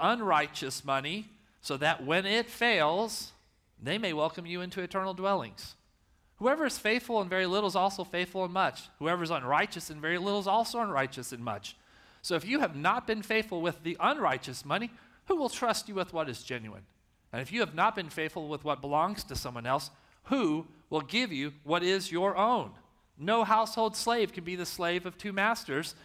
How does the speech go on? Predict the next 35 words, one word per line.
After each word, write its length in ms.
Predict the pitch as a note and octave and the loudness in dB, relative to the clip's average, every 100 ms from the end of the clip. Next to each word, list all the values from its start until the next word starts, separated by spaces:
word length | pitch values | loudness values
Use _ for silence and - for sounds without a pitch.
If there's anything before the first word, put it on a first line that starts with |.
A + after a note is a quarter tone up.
| - - | -20 -16
since 300 | - G3 - - - | -4 -4 -4 -16 -4
either 320 | A#3+ C#4+ B3+ | 0 2 0
he 160 | A3 G#3+ | 0 0
will 140 | F#3 | 0
hate 280 | - B3+ B3+ | 2 0 0
the 80 | A3+ | 2
one 340 | G#3 A3+ A#3 - - _ - | 4 2 -2 -12 -20 _ -2
or 140 | D#3 | 2
love 240 | F3 F#3+ | 4 2
the, 100 | F3+ | 2
and 140 | E3 F3+ | 0 4
love 200 | F#3 F3 | 2 2
the 120 | F3 | 2
other, 200 | G#3 B3+ | 2 2
or 220 | E3+ F3 | 2 0
he 120 | G#3 | 2
will 140 | G#3 G3+ | 0 0
be 160 | F#3+ | -2
devoted 440 | F#3 F3+ B3+ C4+ - | -4 2 2 2 -6
to 100 | D#3 | -2
one 180 | D3+ F3 | -2 -2
and 120 | F3 | -6
despise 440 | E3+ - F3+ F#3 | -6 2 4 4
the 120 | F#3 | 2
other. 240 | G#3 D3+ A2 - - - | 0 0 -8 -12 -20 -6
You 140 | D#3 | -6
can't 480 | - - A3+ B3 - - | -6 0 2 2 -2 -10
be 140 | E3+ G3+ | -6 -6
slaves 480 | - E3 D3 D3+ - | 0 2 2 -2 -8
to 120 | D#3+ | -8
both 340 | C#3 C3 C3+ - _ | -4 -4 -4 -8 _
God 400 | - C3 B2+ C#3 - - - | 0 2 4 0 -6 -18 -6
and 320 | B2 A#2 C3+ - _ | -4 -4 -6 -18 _
money." 340 | G#3+ A#3+ C#3 G#2 - _ _ _ _ _ _ _ _ _ _ - _ _ _ _ _ _ _ _ _ - | 0 0 0 -12 -20 _ _ _ _ _ _ _ _ _ _ -20 _ _ _ _ _ _ _ _ _ -2
So, 360 | B3 A3 D3+ | 2 4 2